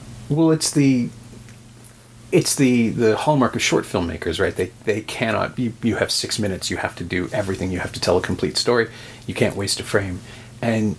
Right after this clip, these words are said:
if this film is a series of shorts, then it, it is like being hit with all this information and all this processing power that you have to devote to the film, which weirdly hypnotizes you because you're doing so much work to pay attention and follow along that you just end up,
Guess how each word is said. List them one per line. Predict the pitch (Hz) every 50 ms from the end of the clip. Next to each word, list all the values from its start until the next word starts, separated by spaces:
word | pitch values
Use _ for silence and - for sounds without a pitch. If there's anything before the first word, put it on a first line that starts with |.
| -
if | - 107 - -
this | 117 104 - -
film | - 117 117 110 107 95
is | 120 151 147
a | 131
series | - - - 120 110 107 104
of | 92 -
shorts, | - - 190 208 135 73 - - -
then | - 107 98 98
it, | 95 92 - - - -
it | 127 120 127
is | 139 135 -
like | 117 113 104 -
being | - 107 101 104
hit | 107 - - 120 - -
with | 117 107 -
all | - - 117 113 120
this | 120 113 - -
information | 104 101 - 107 107 113 110 107 - 107
and | 104 98
all | 104 104 101
this | 101 101 95
processing | - - - 110 104 - - - - - 101 95
power | - - - - - 101
that | 95 92 - -
you | 101 110 107
have | 104 95 -
to | - -
devote | 90 92 90 92 101 104 - -
to | - 95
the | 92
film, | - - - 107 101 92 - - - - - - - - - - - - - - 131
which | 120 123 123 - - - - - - - - - - -
weirdly | 107 107 123 156 156 156 139 123 123 117 113 110 - - - - -
hypnotizes | - - 160 160 - - 131 - - 107 101 98 95 98 92 - 92
you | 95 87 80
because | 95 110 - - 117 107
you're | 117 117
doing | 120 123 113 113 110
so | - - - 139 135
much | 127 123 123 123 - -
work | 101 98 107 123 117 - - -
to | - 120
pay | - - 117 110
attention | 107 - - 110 113 - - 107
and | 95 95 -
follow | - - 110 104 104 101
along | 101 107 127 175 190 165 123 117
that | 107 104 95
you | 117 113 110
just | 104 113 110 - 110
end | 110 110
up, | 110